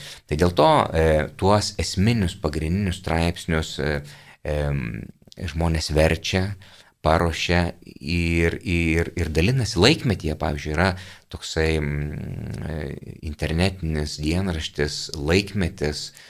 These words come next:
e, e, kuriame, kur, kuriame, vat, rašome apie tuo-, apie tuos dalykus, tiesiog, mm, bent jau dal-, nedidelė dalelė, ledkalnio viršūnė, bet jau galima prisiliest. Tai vat, jeigu turite galimybę, būtinai,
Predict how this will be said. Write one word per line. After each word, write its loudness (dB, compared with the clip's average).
e, -6
e, -6
kuriame, 0
kur, -6
kuriame, 2
vat, -4
rašome 2
apie -8
tuo-, 2
apie -4
tuos 0
dalykus, -2
tiesiog, -8
mm, -12
bent 2
jau 2
dal-, 4
nedidelė 2
dalelė, 2
ledkalnio 2
viršūnė, -2
bet 0
jau 8
galima 2
prisiliest. -2
Tai -4
vat, -6
jeigu -2
turite -2
galimybę, 0
būtinai, 0